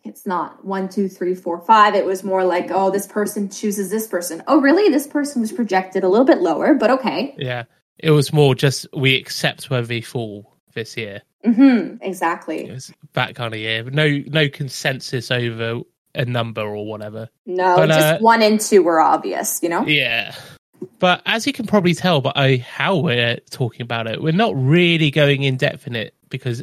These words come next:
Speaker 2: it literally just happened last night. We haven't really had enough time to sort of dive into it and give you any worthwhile thoughts about it. So we, we may bring it up next week if there's any standout things, apart from one player. Do you wanna,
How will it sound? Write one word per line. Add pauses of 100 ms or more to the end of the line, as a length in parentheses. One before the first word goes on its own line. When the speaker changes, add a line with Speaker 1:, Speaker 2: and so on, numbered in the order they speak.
Speaker 2:
it
literally
just
happened
last
night. (360)
We
haven't
really
had
enough
time
to
sort
of
dive
into
it
and
give
you
any (340)
worthwhile
thoughts
about
it.
So
we,
we
may
bring
it
up
next
week
if
there's
any
standout (300)
things,
apart
from
one
player.
Do
you
wanna,